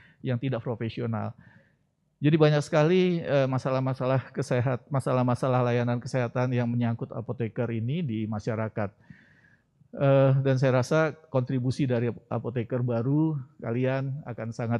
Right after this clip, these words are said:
diharapkan untuk, eh, membantu. Dalam masa pandemi ini misalnya kita memerlukan sukarelawan,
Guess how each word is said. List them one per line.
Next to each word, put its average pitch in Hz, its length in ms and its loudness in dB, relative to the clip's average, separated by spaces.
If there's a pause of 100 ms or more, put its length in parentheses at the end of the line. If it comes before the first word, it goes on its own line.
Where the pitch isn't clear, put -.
diharapkan 117 960 -2
untuk, 113 560 -6 (160)
eh, 120 320 -6 (320)
membantu. 135 560 2 (500)
Dalam 135 240 0
masa 135 240 0
pandemi 135 480 4
ini 165 160 2
misalnya 127 480 0
kita 139 240 -2
memerlukan 131 480 -2
sukarelawan, 131 960 -2